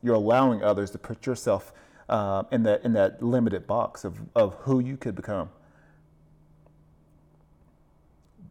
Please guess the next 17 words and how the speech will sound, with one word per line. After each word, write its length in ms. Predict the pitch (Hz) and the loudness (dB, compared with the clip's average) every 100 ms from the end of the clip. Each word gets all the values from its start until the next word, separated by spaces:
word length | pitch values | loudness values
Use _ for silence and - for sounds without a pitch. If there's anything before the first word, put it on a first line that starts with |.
| - 110 | -12 0
We're 160 | 113 | 4
allowing 580 | 110 117 113 107 107 92 | 4 4 2 0 -2 0
maybe 340 | 95 107 110 110 | -2 -2 -4 -8
coaches, 480 | - 120 139 87 90 | -2 0 0 -2 -4
we're 160 | 104 110 | -2 0
allowing 400 | 104 110 110 101 | 0 0 -2 -4
family 320 | 117 123 104 | -2 -2 -2
members, 380 | 87 87 85 85 | -2 -4 -6 -2
we're 120 | 101 | -2
allowing 480 | 101 104 117 113 107 | 0 0 0 -2 -4
just, 180 | 101 - - - - - | -8 -16 -20 -20 -20 -14
may-, 260 | 113 104 117 | -6 -2 0
it 140 | 120 | 0
could 100 | 117 | -2
be 100 | 113 | -4
society, 640 | 120 110 - 113 110 67 64 - - - - - - | -4 -6 -2 0 0 -4 -10 -18 -20 -20 -20 -20 -10
um, 540 | 107 98 92 87 85 | -6 -2 -2 -4 -6